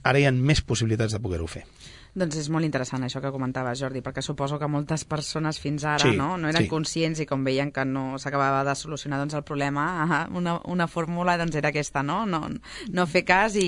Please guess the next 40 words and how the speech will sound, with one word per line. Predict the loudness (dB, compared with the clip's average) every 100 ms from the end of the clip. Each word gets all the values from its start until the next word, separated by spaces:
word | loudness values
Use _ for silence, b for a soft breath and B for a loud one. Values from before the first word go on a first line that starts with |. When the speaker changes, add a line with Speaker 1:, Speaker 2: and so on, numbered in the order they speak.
| 4
Speaker 2:
i |
Speaker 1:
Deixar | 6 8 8
de |
Speaker 2:
s'acaba | 10 10
Speaker 1:
rebre | 10 8
Speaker 2:
agreujant, | 8 8
Speaker 1:
cartes, | 8 8 6
Speaker 2:
s'acaba | 4 6 8
Speaker 1:
no, | 8
Speaker 2:
agreujant. | 8 6 6 6
Speaker 1:
això, | 6 6 6 4
sé, | 2 2
com | 2 4
sé | 4
que | 4
no | 2
puc | 0 4
pagar-ho, | 8 8 6 6
pues | 6 8
ja | 8 6
no |
faig | 4 2 4
res | 2 2
més | 4 6 6 4
i | 4
tal. | 4 4
No, | 4 4
no, | 6
no, | 4
no. | 4 2 2
Més | 4 4 4
val | 2 2
afrontar-ho, | 0 0 2 4 4 4
perquè | 2 0
així | 2 4 4 2 B B B 2
tens | 4
un | 4 4
enemic | 4 4 2 2
que | 2
sap | 6 6